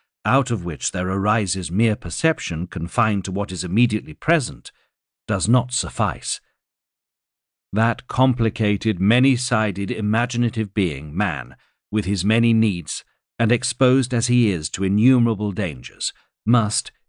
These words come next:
in order to exist, be lighted by a double knowledge. A higher power, as it were, of perceptive knowledge must be given him, and also reason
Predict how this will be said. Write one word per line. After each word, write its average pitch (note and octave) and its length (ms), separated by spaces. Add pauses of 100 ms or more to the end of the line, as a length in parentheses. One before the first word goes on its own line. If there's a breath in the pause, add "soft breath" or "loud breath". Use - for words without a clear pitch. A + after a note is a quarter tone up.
in A2 140
order B2 260
to B2 160
exist, F2+ 560
be G2 120
lighted G#2+ 560
by F2 160
a E2 80
double E2+ 420
knowledge. C#2 600 (440)
A F2+ 80
higher A#2 380
power, D2+ 520
as D#2+ 160
it D2 140
were, C#2+ 300 (420)
of - 140
perceptive A2+ 600
knowledge D2 580
must F#2 360
be F#2+ 100
given G#2 320
him, - 240 (720)
and A#2+ 220
also B2 540
reason A2+ 520